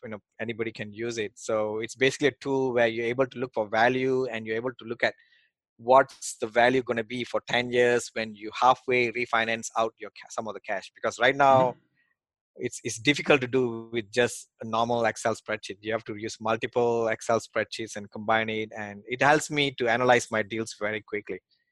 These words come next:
Speaker 1: especially
Speaker 2: Right.
Speaker 1: value add deals.
Speaker 2: Great, and it's great that you've created a, a digital asset for your business in which
Speaker 1: Mm-hmm.
Speaker 2: you can go in there and quickly punch out a good, you know, un-, underwrite the deal and understand
Speaker 1: Mm-hmm.
Speaker 2: within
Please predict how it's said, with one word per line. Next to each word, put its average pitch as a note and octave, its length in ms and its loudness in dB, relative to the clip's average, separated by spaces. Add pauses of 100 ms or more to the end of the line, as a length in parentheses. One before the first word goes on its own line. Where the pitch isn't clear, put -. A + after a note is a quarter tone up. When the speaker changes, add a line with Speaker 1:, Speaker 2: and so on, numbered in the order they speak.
Speaker 1:
especially B2 380 2
Speaker 2:
Right. A2 80 -2
Speaker 1:
value A2 200 4
add G#2 140 0
deals. G2 380 -8 (540)
Speaker 2:
Great, C3+ 200 0
and C3 80 -4
it's C3 140 -4
great D3+ 200 8
that D#3+ 60 -2
you've C3+ 100 -2
created C#3 460 6
a, A#2 340 2
a A2 120 -4
digital C3 440 2
asset C3 400 2
for - 80 -8
your A2 140 -2
business A#2 440 -2
in A2 140 -8
which A#2 160 -8
Speaker 1:
Mm-hmm. C#3 100 -6
Speaker 2:
you A2 60 -6
can A2 160 -6
go A#2+ 220 4
in A2 100 -2
there A2+ 220 4
and G#2+ 180 -4 (240)
quickly D3 340 2
punch C3 360 -2
out B2+ 180 6
a A#2 60 0
good, A2+ 480 -6
you - 160 -6
know, A2 120 -2
un-, B2 220 0
underwrite A#2+ 380 0
the A#2 60 -8 (120)
deal C3+ 160 0
and A2+ 200 -4
understand A#2 500 -2
Speaker 1:
Mm-hmm. G#2 100 -12
Speaker 2:
within A2+ 360 -4